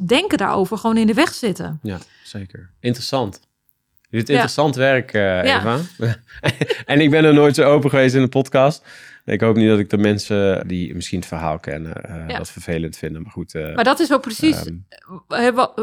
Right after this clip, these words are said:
Speaker 1: wat je dan nu doet, hè? Dat je denkt van, oh, ik weet niet of mensen dit
Speaker 2: Ja.
Speaker 1: misschien herkennen.
Speaker 2: Precies, ja.
Speaker 1: Maar dat is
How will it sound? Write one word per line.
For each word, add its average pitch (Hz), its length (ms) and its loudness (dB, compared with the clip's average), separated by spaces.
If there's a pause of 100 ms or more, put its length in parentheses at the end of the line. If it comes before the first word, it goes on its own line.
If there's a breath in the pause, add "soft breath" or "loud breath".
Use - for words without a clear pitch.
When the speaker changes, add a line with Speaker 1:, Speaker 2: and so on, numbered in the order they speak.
Speaker 1:
wat - 220 -8
je 233 100 2
dan 214 360 0
nu 240 200 2
doet, 262 220 4
hè? 220 160 0
Dat 320 140 0
je 214 80 -2
denkt 214 320 0
van, 208 300 -4
oh, 220 200 4
ik 226 100 -4
weet 220 140 -2
niet 208 140 0
of 220 120 -8
mensen 208 320 0
dit 214 140 2
Speaker 2:
Ja. 226 60 4
Speaker 1:
misschien 233 260 2
herkennen. 233 680 2
Speaker 2:
Precies, 127 500 0
ja. 110 140 -4
Speaker 1:
Maar - 100 4
dat 262 140 4
is - 180 -2